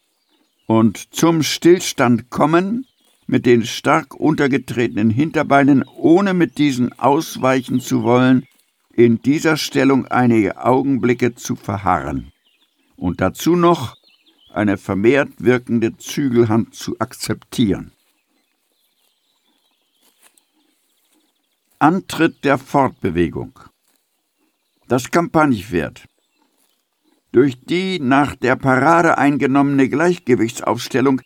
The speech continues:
ist es der Reiterschenkel, der durch entsprechende Impulse wieder den Antritt der Hinterbeine bewirkt. Übergang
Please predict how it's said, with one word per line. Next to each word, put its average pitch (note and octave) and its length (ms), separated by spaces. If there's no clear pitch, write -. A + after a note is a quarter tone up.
ist - 320
es - 260
der A#2+ 400
Reiterschenkel, A2+ 880
der G#2 180
durch A2+ 260
entsprechende A#2 640
Impulse D#3 960
wieder E3 420
den A2+ 300
Antritt D3+ 640
der B2+ 100
Hinterbeine A#2 600
bewirkt. E2 760
Übergang C3 600